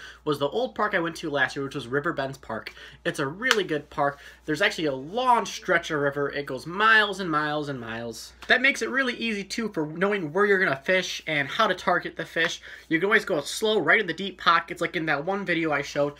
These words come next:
It's a lot deeper on the side I was casting to than where I was standing. My one buddy fishes the Clinton River a lot just because he lives there.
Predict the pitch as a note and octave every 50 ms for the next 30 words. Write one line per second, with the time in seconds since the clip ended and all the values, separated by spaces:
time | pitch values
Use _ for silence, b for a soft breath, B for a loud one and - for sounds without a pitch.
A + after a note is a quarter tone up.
0 | B B B B B - D3 C#3+ D#3 G3 B3+ C4+ - E3+ - G#3+ A#3+ - - F#3
1 | E3+ D#3 D3 C#3 - F#3 E3 D#3+ D#3+ D3 D3+ D3 - - - A#2 A2 G#2+ - -
2 | A2 G#2 G#2 - B2+ A#2 A2 A2 A#2 A2 A2 A2+ B2 B2+ B2 A#2+ A#2+ B2+ B2+ -
3 | - - D#2+ C#2 - - - E3+ F3+ G3+ B3 C#4 C#4+ B3 A#3 A#3 A3+ G3+ - A3+
4 | A3 A3 G#3 - - D#3 - - F#3 F3 E3 D3 C#3+ C#3 C#3 C3+ C3 B2+ B2 B2
5 | A#2+ - - - A#3+ A#3 - - G#3 F#3+ F#3 F3 E3+ E3+ C#3+ B2 B2+ B2+ B2 -
6 | A#2+ A#2+ B2+ C3 B2+